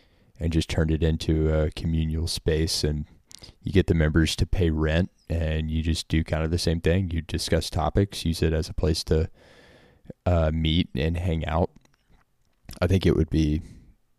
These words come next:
a great idea. And so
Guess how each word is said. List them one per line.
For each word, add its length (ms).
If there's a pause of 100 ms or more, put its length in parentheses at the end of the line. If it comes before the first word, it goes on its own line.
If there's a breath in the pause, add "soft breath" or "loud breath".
(460)
a 60
great 300
idea. 400 (1200 soft breath)
And 460 (1040 loud breath)
so 520